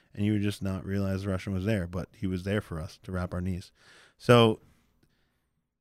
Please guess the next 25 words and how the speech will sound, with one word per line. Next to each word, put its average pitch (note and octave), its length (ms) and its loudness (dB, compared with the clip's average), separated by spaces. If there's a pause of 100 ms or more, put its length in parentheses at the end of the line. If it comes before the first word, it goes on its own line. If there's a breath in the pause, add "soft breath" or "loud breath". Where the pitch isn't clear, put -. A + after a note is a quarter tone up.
(240)
Lou B2+ 200 12
bombed C3+ 280 6
out. F2 240 -2 (1300)
Tony A2+ 540 4
did G2+ 120 6
okay. F2 560 0 (120)
It - 40 -4
was, F#2 120 -4
like, F#2 100 -2
his F#2 100 -4
first - 300 -6
meet F2+ 160 -6
in - 80 -16
a - 40 -10
while. D#2+ 440 -8 (520)
And G2 200 4
then F#2+ 440 4
it's, G2+ 160 -4
like, G2 120 0
Saturday F#2+ 380 -2
night, G2 200 -2
we're F2 100 -6
at E2 80 -8
the - 80 -14
Arnold. F#2 420 -6